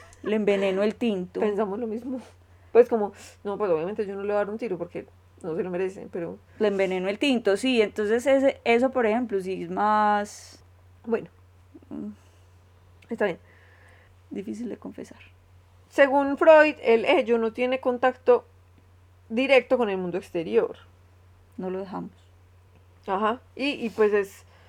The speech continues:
Speaker 2: Se-, sería como inalcanzable para nosotros,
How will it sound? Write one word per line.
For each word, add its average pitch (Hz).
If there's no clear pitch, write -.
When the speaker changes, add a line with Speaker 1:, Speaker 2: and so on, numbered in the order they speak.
Speaker 2:
Se-, 247
sería 262
como 208
inalcanzable 214
para 240
nosotros, 233